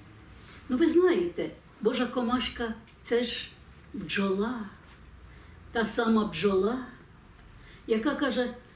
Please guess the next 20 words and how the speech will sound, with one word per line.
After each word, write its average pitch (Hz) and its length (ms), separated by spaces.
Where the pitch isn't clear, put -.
«На 247 120
своїх 294 320
крилах 302 440
планету 285 680
тримає», 214 680
бо 214 160
ж - 160
так, 311 240
уявіть, 311 400
що 247 180
зникли 226 420
з - 260
бджоли, 220 480
і 233 80
що 220 240
тоді? 226 420
Недаремно 226 580
ж 220 100
вона 214 180
названа 202 540